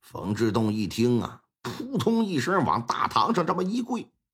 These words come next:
哭了，说：“请大人呐，一定要为小人做主啊，尽快破案，以告慰小儿的在天之灵啊。”高大老爷从堂上可就下来了，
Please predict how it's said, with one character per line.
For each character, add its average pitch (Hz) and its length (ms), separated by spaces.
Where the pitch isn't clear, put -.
哭 - 160
了， - 320
说 - 160
：“请 202 280
大 247 200
人 214 160
呐， 202 220
一 269 300
定 254 240
要 233 220
为 220 200
小 180 400
人 262 240
做 269 220
主 208 240
啊， - 380
尽 226 280
快 233 200
破 226 280
案， 226 280
以 190 260
告 302 280
慰 226 300
小 160 460
儿 320 320
的 247 100
在 262 320
天 277 300
之 311 240
灵 330 320
啊。” 277 460
高 90 240
大 85 100
老 71 240
爷 78 460
从 90 260
堂 78 300
上 82 120
可 73 120
就 71 100
下 - 140
来 - 140
了， - 140